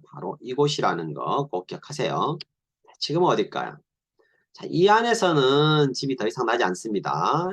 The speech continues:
이제 한 집 정도 나는 거죠. 그러면 반대, 이곳이 집이 안 나면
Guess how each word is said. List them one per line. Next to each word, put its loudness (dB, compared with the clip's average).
이제 -6
한 -6
집 -2
정도 0
나는 -2
거죠. -2
그러면 4
반대, 2
이곳이 4
집이 2
안 0
나면 2